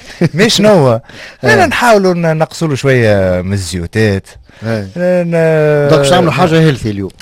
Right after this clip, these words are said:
Speaker 2: نعملوا حاجة فيها هيك، آه، انتوش، آه، هيلثي. وي.
Speaker 1: باهي، شنو اخترت لنا اليوم؟
Speaker 2: باهي، إن شاء الله اليوم عندنا شربة، شربة فريك متاعنا التونسية العادية.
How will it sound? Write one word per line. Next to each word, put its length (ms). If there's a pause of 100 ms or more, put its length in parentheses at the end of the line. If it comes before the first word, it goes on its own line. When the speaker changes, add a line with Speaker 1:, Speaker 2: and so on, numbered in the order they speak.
Speaker 2:
نعملوا 320
حاجة 340
فيها 260
هيك، 160
آه، 600 (420)
انتوش، 540
آه، 200
هيلثي. 340 (140)
وي. 140 (140)
Speaker 1:
باهي، 260 (360)
شنو 240
اخترت 340
لنا 140
اليوم؟ 160
Speaker 2:
باهي، 300
إن 40
شاء 200
الله 140
اليوم 380
عندنا 560 (420)
شربة، 440
شربة 260
فريك 280
متاعنا 340
التونسية 400
العادية. 420